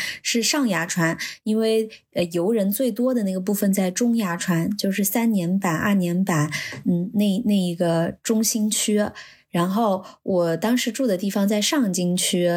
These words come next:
离那个上鸭川坐个，坐个公交车，然后下车之后呢，要去鸭川的途中要穿过一个市集，早上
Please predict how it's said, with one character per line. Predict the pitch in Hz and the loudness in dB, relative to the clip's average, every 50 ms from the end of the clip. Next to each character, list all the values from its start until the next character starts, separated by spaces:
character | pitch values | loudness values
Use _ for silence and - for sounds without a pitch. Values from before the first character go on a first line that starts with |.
| - - | 0 0
离 | - 170 175 | 0 0 2
那 | 180 196 202 190 | 2 2 2 2
个 | 196 196 | 2 0
上 | - 262 247 214 | 0 0 2 2
鸭 | 196 190 196 | 2 0 0
川 | 196 - 196 196 196 | 0 0 0 0 2
坐 | - 214 202 | 2 0 0
个， | 190 190 180 170 175 - - - - - | 2 0 0 2 0 0 -2 -4 -6 -6
坐 | - - 202 | -4 -4 -2
个 | 190 196 185 180 175 175 175 175 | 0 0 2 2 2 2 0 -2
公 | 170 - 220 | -2 -2 0
交 | 233 240 247 | 0 0 0
车， | 240 - - - 247 247 247 | -2 -4 -4 -2 0 0 0
然 | 226 175 165 | 0 0 -2
后 | 180 202 | -2 0
下 | - 226 208 | 0 0 0
车 | 208 - 226 220 | 0 0 -2 -2
之 | 214 - 220 | 0 -2 -2
后 | 202 208 208 202 | 0 2 2 2
呢， | 185 175 170 165 - - - - - - - - | 2 2 0 0 -2 -4 -4 -4 -6 -8 -6 -4
要 | 233 233 220 220 | -2 0 0 0
去 | 214 - - - - 254 233 214 196 180 175 170 165 165 - - - | 0 -2 -2 -2 0 0 2 2 2 2 2 0 0 -2 -4 -4 -2
鸭 | 214 220 214 214 | -2 0 0 -2
川 | 214 - 226 226 220 220 | -2 0 0 2 2 2
的 | 220 196 180 165 165 170 | 2 2 2 0 0 -2
途 | - - - 185 180 | -2 -2 -2 -2 -2
中 | 185 - 214 214 214 | 0 0 2 2 2
要 | 220 202 190 | 2 2 0
穿 | 190 - - 214 214 214 | 0 0 0 0 0 2
过 | 220 196 | 2 0
一 | 180 175 | 0 0
个 | 190 202 | 0 0
市 | - - - 254 214 | 0 0 0 0 0
集， | 196 - - - 165 160 160 165 170 - - - _ _ - - | 0 -2 -2 -2 0 0 2 2 0 0 -4 -8 _ _ -10 -4
早 | - 190 160 - | -4 -2 -2 0
上 | 185 - 202 196 180 - | 0 0 0 0 0 -2